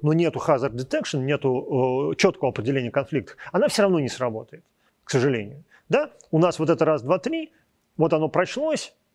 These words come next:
в смысле, вот мы ходим к памяти, тут еще, обратите внимание, э, двойная эта инструкция. Вот мы ее зафетчили. Вот только сейчас у нас, по идее,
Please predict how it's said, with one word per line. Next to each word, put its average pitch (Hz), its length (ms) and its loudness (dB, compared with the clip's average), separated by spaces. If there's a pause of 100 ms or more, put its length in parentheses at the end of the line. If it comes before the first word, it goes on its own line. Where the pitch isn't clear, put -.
(140)
в - 60 -20
смысле, 156 280 0
вот 185 140 4
мы 160 100 2
ходим 160 260 0
к - 80 -8
памяти, 277 400 0
тут 143 160 -4
еще, 151 240 0
обратите 131 420 -2
внимание, 127 520 -4 (400)
э, 139 200 0
двойная 135 500 0
эта 131 120 -4
инструкция. 180 680 -4 (1900)
Вот 170 240 2
мы 151 100 2
ее 151 100 4
зафетчили. 180 680 -4 (4000)
Вот 175 280 2
только 233 280 2
сейчас 202 760 -2
у 156 100 0
нас, 170 300 2
по 165 260 2
идее, 147 540 2